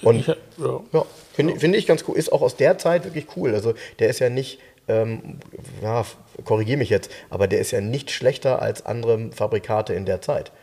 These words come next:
Speaker 1: Der war, der war gut, der Wagen.
Speaker 2: Ja,
Speaker 1: So.
Speaker 2: ja, ja.
Speaker 1: Ja, cooles Ding. Also da bin ich mal gespannt, ob das Thema, äh, Vorkrieg, beziehungsweise eben auch so,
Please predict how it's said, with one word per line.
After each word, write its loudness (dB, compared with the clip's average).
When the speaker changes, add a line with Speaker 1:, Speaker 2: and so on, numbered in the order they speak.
Speaker 1:
Der 2
war, 4
der 0
war -2
gut, -6
der -6
Wagen. -6
Speaker 2:
Ja, 0
Speaker 1:
So. -6
Speaker 2:
ja, -8
ja. -8
Speaker 1:
Ja, 6
cooles -4
Ding. 0
Also 2
da 8
bin 2
ich 0
mal 4
gespannt, 0
ob -2
das -6
Thema, 4
äh, 0
Vorkrieg, -2
beziehungsweise -2
eben -6
auch 0
so, -2